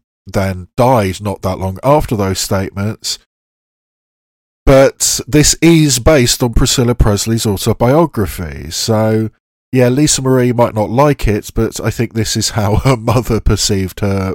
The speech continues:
marriage. And it's also significant that the Elvis Presley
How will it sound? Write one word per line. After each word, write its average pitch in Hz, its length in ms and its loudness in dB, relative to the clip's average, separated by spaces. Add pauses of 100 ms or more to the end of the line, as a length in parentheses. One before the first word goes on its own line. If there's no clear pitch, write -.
marriage. 71 640 -4
And 110 300 -4 (500)
it's 139 220 -4
also 147 380 0
significant 123 680 -4
that - 240 -4
the 123 160 -6
Elvis 127 400 -2
Presley 110 540 0